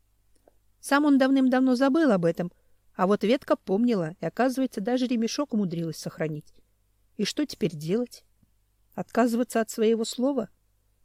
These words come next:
Сказать, что пошутил тогда? Вообще-то такими вещами здесь, кажется, не шутят.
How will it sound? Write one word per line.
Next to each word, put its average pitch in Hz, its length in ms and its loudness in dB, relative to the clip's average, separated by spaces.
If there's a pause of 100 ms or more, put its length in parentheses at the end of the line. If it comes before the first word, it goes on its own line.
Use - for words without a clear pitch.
(120)
Сказать, 233 400 2
что - 180 -2
пошутил 254 540 -4
тогда? 156 400 -2 (760)
Вообще-то 196 460 0
такими 285 360 -2
вещами 247 420 0
здесь, 202 240 -4
кажется, 233 340 -4
не 254 120 0
шутят. - 500 -8